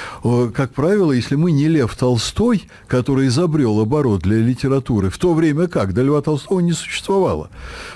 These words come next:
Ну вот. Мы все пользуемся русским языком, мы все пользуемся арабской письменностью, мы ставим знак равенства, мы ставим точку с запятой.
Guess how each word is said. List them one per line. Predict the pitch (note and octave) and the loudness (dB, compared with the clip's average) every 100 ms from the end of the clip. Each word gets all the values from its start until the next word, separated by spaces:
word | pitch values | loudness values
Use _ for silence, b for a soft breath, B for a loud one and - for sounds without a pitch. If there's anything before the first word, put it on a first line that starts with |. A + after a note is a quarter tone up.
| - | -2
Ну | G2 G2+ | 0 2
вот. | G2 E2+ B B B G2+ | 0 -2 B B B -2
Мы | B2 | 0
все | - A3+ | 0 -2
пользуемся | A3+ A#3+ G#3+ G#3+ - | 0 0 2 0 0
русским | G#3 G3 - G3 | -2 -2 0 0
языком, | F#3 F#3+ - F#2+ D#2 B B - | 2 0 0 -4 -4 B B 0
мы | C#3+ | 0
все | D#3+ - A3+ | 0 0 -2
пользуемся | A3 A3+ F#3+ G#3+ F#3 G3+ | 0 0 2 2 2 0
арабской | F#3+ G3 F3 - G3+ | 0 0 -2 -2 -2
письменностью, | - B2 - G2+ F#2+ F2+ - G2+ | 0 -2 -2 -8 -6 -6 -2 0
мы | D#3 | 0
ставим | - A3 F#3+ | 0 0 2
знак | D#3+ A3 - | 2 0 0
равенства, | G#2+ A#2+ B2+ B2 - A#2+ | 0 0 0 -2 -2 -2
мы | A#2 | -2
ставим | B2+ G3+ G3 | -2 0 -2
точку | D3+ G3+ - - F3+ | 0 -2 -2 -2 0
с | |
запятой. | D3 F#3 F#3 E3+ - G#2+ G2 | 0 -2 -2 -4 0 0 0